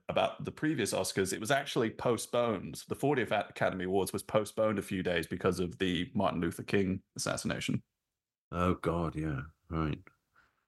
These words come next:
Speaker 2: Um,
Speaker 1: But anyway,
Speaker 2: what a
Speaker 1: let's
Speaker 2: terrible
Speaker 1: back, back to
Speaker 2: time.
Speaker 1: this
Speaker 2: What
Speaker 1: one.
Speaker 2: a, what a bleak time in American
Speaker 1: <laughs> Yeah.
Speaker 2: history. Oh,
Speaker 1: Certainly
Speaker 2: good
Speaker 1: was.
Speaker 2: thing it's not like that now. <laughs> Um,
Speaker 1: <laughs>
Speaker 2: anyway.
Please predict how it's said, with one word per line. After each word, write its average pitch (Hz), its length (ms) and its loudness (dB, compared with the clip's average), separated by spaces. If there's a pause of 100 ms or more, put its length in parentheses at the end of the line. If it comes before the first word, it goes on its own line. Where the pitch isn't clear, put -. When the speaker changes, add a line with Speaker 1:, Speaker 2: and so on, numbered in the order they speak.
(140)
Speaker 2:
Um, 87 640 2 (880)
Speaker 1:
But 107 180 0
anyway, 87 160 0
Speaker 2:
what 90 80 4
a 92 40 4
Speaker 1:
let's - 80 0
Speaker 2:
terrible - 180 -8
Speaker 1:
back, - 260 2
back - 140 4
to 73 60 2
Speaker 2:
time. - 80 -2
Speaker 1:
this 90 100 -2
Speaker 2:
What 165 100 4
Speaker 1:
one. 87 60 4 (100)
Speaker 2:
a, 92 80 -14
what 156 180 4
a 104 180 2 (100)
bleak 120 380 0
time 104 360 2
in 98 60 0
American 98 380 4
Speaker 1:
<laughs> - 20 4
Yeah. - 40 4
Speaker 2:
history. 101 360 2
Oh, 123 140 8 (280)
Speaker 1:
Certainly 95 240 2
Speaker 2:
good 170 120 6
Speaker 1:
was. 170 80 2
Speaker 2:
thing 156 140 4
it's 123 140 -2
not 147 140 4
like 135 160 4
that 139 180 4
now. 110 340 4
<laughs> 131 220 6 (300)
Um, 135 300 8
Speaker 1:
<laughs> - 40 -6
Speaker 2:
anyway. 123 240 4